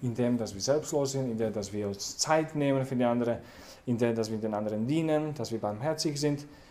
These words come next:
und dass wir wertschätzend sind den anderen gegenüber. Aber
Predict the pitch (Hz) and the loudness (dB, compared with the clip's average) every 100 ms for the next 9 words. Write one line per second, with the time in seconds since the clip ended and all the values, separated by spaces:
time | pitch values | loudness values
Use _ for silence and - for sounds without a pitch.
0 | - - 120 110 107 104 98 - 180 - | -20 -6 -4 -2 -4 -2 4 4 4 2
1 | 131 - 131 127 170 196 - - - - | -2 -2 0 2 0 0 -8 -20 -20 -16
2 | - 120 117 131 135 127 135 143 147 151 | -8 -2 0 0 0 0 -2 -2 -2 0
3 | - - - - - - - - - - | 0 -2 -12 -20 -20 -20 -20 -20 -20 -20
4 | - - - - - - 160 170 131 175 | -20 -20 -20 -20 -8 4 8 10 10 8